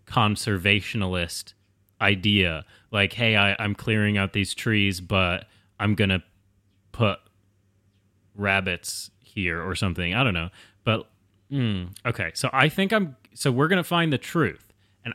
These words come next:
I think the truth is Chaz's story about Roy Corden.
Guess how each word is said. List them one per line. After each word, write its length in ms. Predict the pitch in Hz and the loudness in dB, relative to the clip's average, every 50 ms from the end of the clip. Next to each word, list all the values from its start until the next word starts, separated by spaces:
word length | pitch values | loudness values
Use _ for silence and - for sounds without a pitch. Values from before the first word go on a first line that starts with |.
| - | -2
I 200 | - 139 170 190 | 2 2 2 2
think 280 | 170 - - 190 175 151 | 0 0 -2 -2 -2 -2
the 80 | 160 156 | -4 -6
truth 540 | - - - 123 101 92 92 - - - _ _ _ _ _ _ _ - | -4 -2 -2 0 0 0 -2 -4 -10 -18 _ _ _ _ _ _ _ -10
is 140 | 101 - | -10 -8
Chaz's 560 | - - - - 110 107 104 98 87 92 82 - | -6 -4 0 2 2 2 2 2 -2 -4 -8 -8
story 540 | - - - - - - - - - - _ _ _ _ - | -10 -10 -10 -14 -14 -14 -14 -16 -18 -20 _ _ _ _ -8
about 460 | 107 92 110 101 98 95 95 92 - _ _ _ _ _ _ _ _ _ | -4 0 2 2 2 2 0 -2 -6 _ _ _ _ _ _ _ _ _
Roy 640 | 104 98 101 110 117 120 123 131 135 135 135 123 - _ _ _ _ - - _ _ _ _ _ _ _ _ _ _ _ _ _ | -8 -4 0 2 2 4 4 4 4 2 0 -2 -6 _ _ _ _ -20 -20 _ _ _ _ _ _ _ _ _ _ _ _ _
Corden. 540 | - - 123 110 101 87 78 71 76 76 76 | -4 0 2 2 2 0 -2 -6 -12 -16 -16